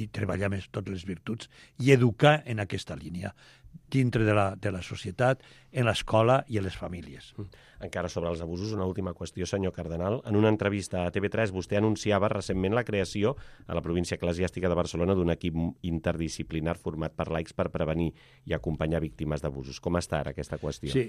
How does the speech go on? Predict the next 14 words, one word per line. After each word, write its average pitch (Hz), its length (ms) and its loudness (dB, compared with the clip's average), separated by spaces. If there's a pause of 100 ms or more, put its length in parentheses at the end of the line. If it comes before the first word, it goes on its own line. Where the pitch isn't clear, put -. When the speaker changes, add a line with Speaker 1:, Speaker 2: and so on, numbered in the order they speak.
Speaker 1:
ho 135 160 0
tenim 139 400 4
tot 135 220 2
preparat, 139 340 4
el 135 80 4
que 113 140 2
passa 143 260 2
que 131 160 0
com, 110 300 2 (380)
eh, 110 520 4
Roma 135 400 4
ens 110 140 0
ha 127 100 4
dit 139 240 0